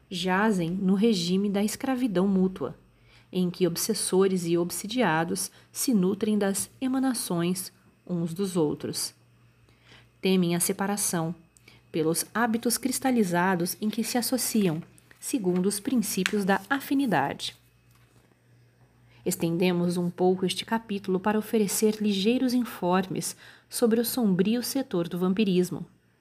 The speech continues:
do qual focalizaremos apenas três aspectos como segue. Primeiro, o vampirismo de tóxicos. Fumo,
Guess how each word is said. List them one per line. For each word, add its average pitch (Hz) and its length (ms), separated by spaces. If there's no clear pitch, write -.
do 233 140
qual 247 260
focalizaremos 233 960
apenas 220 380
três 247 320
aspectos 190 720
como 220 200
segue. - 460
Primeiro, 175 480
o 247 60
vampirismo 190 720
de 233 120
tóxicos. - 840
Fumo, 196 600